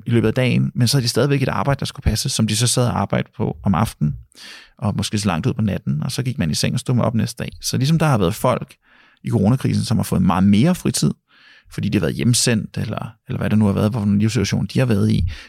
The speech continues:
og kunne se masser af Netflix-serier og alle de her ting her, så har der altså også været en anden ekstrem med folk, der har mistet deres fritid. Og det er jo en af effekterne, når vi prøver at gå ind og, og tvangstyre økonomien. Det er, at det giver ikke et ens resultat for alle.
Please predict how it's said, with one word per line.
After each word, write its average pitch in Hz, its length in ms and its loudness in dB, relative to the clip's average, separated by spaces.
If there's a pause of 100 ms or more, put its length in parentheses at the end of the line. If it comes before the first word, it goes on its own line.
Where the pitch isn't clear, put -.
og - 140 -4
kunne 110 140 0
se 92 120 0
masser 92 260 2
af 113 60 4
Netflix-serier - 720 -2
og - 240 -6
alle 117 100 2
de 131 60 2
her 113 60 2
ting - 300 0
her, 107 120 2 (400)
så - 140 0
har 120 80 2
der 127 60 4
altså 101 180 2
også 123 160 2
været 147 80 4
en 127 80 4
anden 120 140 4
ekstrem 87 340 0
med 113 100 2
folk, - 340 -2
der - 60 -4
har 101 240 -4 (200)
mistet 107 460 2 (160)
deres - 200 -6
fritid. - 320 -8 (400)
Og - 140 -2
det 139 60 2
er - 20 6
jo 147 80 4
en 143 140 4
af 135 60 4
effekterne, 127 540 2
når 107 80 4
vi 104 120 -2
prøver - 300 0
at 120 80 0
gå - 160 -2
ind 101 220 2
og, 101 100 -2 (480)
og - 80 -6
tvangstyre - 640 0
økonomien. 98 560 -2 (440)
Det 120 180 2
er, 107 260 2 (160)
at 101 220 -2 (140)
det 131 180 4
giver 139 200 2
ikke 123 220 2
et - 80 0
ens - 280 -2
resultat - 440 -6
for - 200 -8
alle. 65 240 -6